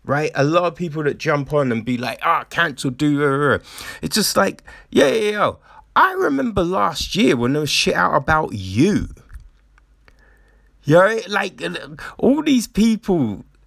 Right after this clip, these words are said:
uh, it, it makes me, <sighs> it, it drives me mad, right? Because you see people that have had their own grime, had things said about them, but then they wanna try and take a moral high ground?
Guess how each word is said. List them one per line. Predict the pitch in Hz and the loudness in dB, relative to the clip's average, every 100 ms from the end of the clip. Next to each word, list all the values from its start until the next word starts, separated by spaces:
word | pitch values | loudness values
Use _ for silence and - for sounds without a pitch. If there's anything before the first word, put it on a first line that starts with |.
| _ _ - | _ _ -18
uh, | - 135 160 | -10 -8 -4
it, | 180 160 180 160 | -4 -4 -4 -4
it | |
makes | 185 185 220 202 - | -4 0 0 0 -2
me, | 214 170 - - - - | -2 -2 -8 -14 -10 -8
<sighs> | - - - - | -8 -10 -12 -12
it, | 107 139 - | -8 -8 -6
it | 175 147 | -6 0
drives | 214 214 143 | 0 0 0
me | 139 | 2
mad, | 104 98 - | 2 0 2
right? | 113 131 - - - - - | 2 2 -2 -16 -20 -18 0
Because | 156 165 151 | 4 4 2
you | 170 | -2
see | 151 - 247 | 0 2 2
people | 214 226 175 180 | 2 0 0 -2
that | 139 | -2
have | 120 | 0
had | 143 127 | -2 0
their | 117 120 | 2 4
own | 156 151 | 2 -2
grime, | 135 143 62 - - - | -2 0 0 -4 -12 -12
had | - 135 | -4 -4
things | - - 226 190 | -2 2 2 2
said | - 185 | 0 0
about | 151 156 156 - | 2 0 0 -4
them, | 113 95 92 110 151 123 85 - - _ _ _ - - - - | -6 -6 -2 0 0 -2 -6 -10 -12 _ _ _ -20 -20 -4 0
but | 151 | 0
then | 143 117 165 175 | 0 0 0 2
they | 175 170 | 2 0
wanna | 156 160 151 | -2 -2 -4
try | - 165 160 | -2 0 0
and | 151 | -2
take | - 147 - - | -2 -6 -4 -4
a | |
moral | 113 113 123 151 147 135 | -2 0 0 0 0 -2
high | 101 - - - 104 123 | -4 -10 -6 0 2 2
ground? | 139 139 156 220 233 262 262 254 | 0 -2 0 0 -2 -6 -8 -12